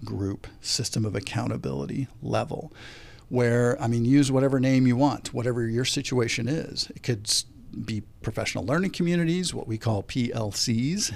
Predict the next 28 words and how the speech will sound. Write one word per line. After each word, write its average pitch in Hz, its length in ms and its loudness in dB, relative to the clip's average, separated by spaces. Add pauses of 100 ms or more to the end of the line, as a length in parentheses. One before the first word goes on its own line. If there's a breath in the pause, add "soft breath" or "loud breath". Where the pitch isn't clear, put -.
(140)
in 104 440 -2
education. 113 840 -2
It 101 200 -8
could 107 160 -2
be 95 180 -4
grade 110 460 -2
level 143 220 2
teams. 170 400 0
It - 80 -14
could 98 120 -8
be - 100 -10
content - 640 0
level 147 260 0
teams. 156 500 -2 (460 loud breath)
It 123 140 -2
could 131 120 0
be 131 160 2
a 113 140 0
variety 117 760 2 (120)
of 101 380 -2
different 107 340 -6
groups. - 280 -2
Build, 107 220 0
I 110 120 -4
mentioned 104 460 -2 (400 loud breath)
building 104 360 0
leadership 143 480 0
team. 135 400 4